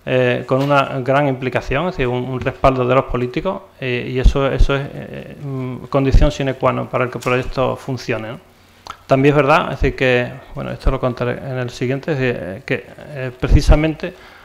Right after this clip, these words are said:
otra de las claves es que el proyecto tenga un valor añadido europeo, y en nuestro caso, eh, Diputación de Huelva fue una de las promotoras de, del Covenant, es decir, del Pacto de Alcalde, eh, eh, organizó la primera conferencia europea sobre, sobre,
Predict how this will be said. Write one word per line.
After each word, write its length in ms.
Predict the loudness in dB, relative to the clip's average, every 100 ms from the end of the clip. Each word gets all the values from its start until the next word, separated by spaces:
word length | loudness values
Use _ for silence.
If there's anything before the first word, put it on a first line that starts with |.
| -20 -14 -2
otra 240 | 2 6
de 60 | 6
las 140 | 4
claves 300 | 4 6 4
es 40 |
que 140 | 2 -4
el 40 |
proyecto 320 | 0 0 0
tenga 200 | -2 0
un 160 | 2 2
valor 340 | 4 4 4
añadido 380 | 0 -2 -2 0
europeo, 420 | 0 0 4 4
y 60 | 2
en 80 | 0
nuestro 260 | 0 0
caso, 340 | 2 2 2 -2 -6 -20 _ -6
eh, 400 | 0 2 2 2
Diputación 460 | 0 2 4 4
de 80 | 4
Huelva 240 | 4 6 4
fue 180 | 4
una 160 | 2 4
de 80 | 4
las 100 | 2
promotoras 600 | 2 0 4 4 4 2
de, 280 | 0 0 0
del 220 | -2 0
Covenant, 440 | 2 2 0 -4
es 20 |
decir, 200 | -8 -6 -4
del 160 | -2
Pacto 280 | 0 0 0
de 100 | 0
Alcalde, 420 | 2 2 2 -2 -8 -20 -20 -20 _ -8
eh, 720 | -4 0 0 -2 -2 -2 0
eh, 20 |
organizó 420 | 0 0 2 4
la 140 | 6 4
primera 300 | 4 4 4
conferencia 480 | 2 0 0 2 2
europea 340 | 2 2 0
sobre, 420 | 0 -2 -2 -2
sobre, 380 | -2 -2 0 0